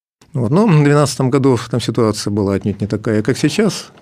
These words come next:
Дамаск, в общем-то, он так наполовину контролировался, м, правительственными войсками. Нам раздали оружие, ну, пистолеты мес-, местного производства. Вот. Ну и когда ты получаешь оружие, его же нужно проверить, в общем-то,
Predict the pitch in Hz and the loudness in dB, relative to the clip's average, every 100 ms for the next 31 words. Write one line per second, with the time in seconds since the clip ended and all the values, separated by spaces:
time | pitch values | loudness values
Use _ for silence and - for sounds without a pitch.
0 | - - - - - 123 127 131 - 117 | -20 -20 -20 -18 -4 0 2 0 0 -4
1 | 110 104 104 101 104 113 151 170 208 190 | -4 -4 -4 -4 -2 -2 0 2 2 2
2 | 170 151 147 143 135 123 - 113 - - | 0 0 0 2 0 -2 -4 -8 -4 -2
3 | 131 135 120 131 135 123 117 107 131 113 | 0 0 0 -4 -4 -2 0 -2 -2 -2
4 | 165 220 160 - 139 131 143 131 107 95 | 0 0 -2 -2 -2 0 0 0 0 0
5 | 82 87 90 - - 226 - _ - - | -2 -4 -8 -12 -8 -8 -8 _ -18 -4
6 | 147 135 127 123 110 107 131 104 107 95 | 0 0 0 -2 -2 -2 -4 -2 -4 -2
7 | 104 95 85 - - 107 - _ _ _ | -2 -2 -4 -8 -12 -18 -18 _ _ _
8 | - - - - - - 139 143 139 135 | -20 -20 -20 -20 -12 -8 -2 -2 0 2
9 | 120 98 - - - - - _ _ _ | 0 -2 -10 -20 -20 -20 -20 _ _ _
10 | _ _ - - _ 131 120 120 117 110 | _ _ -20 -20 _ -8 -2 0 0 0
11 | 101 104 175 247 147 113 165 165 143 135 | -2 0 0 0 0 0 0 -2 -2 -2
12 | 127 127 139 123 - - - 107 - 107 | 0 0 2 0 -4 -14 -12 -10 -10 -12
13 | 104 | -12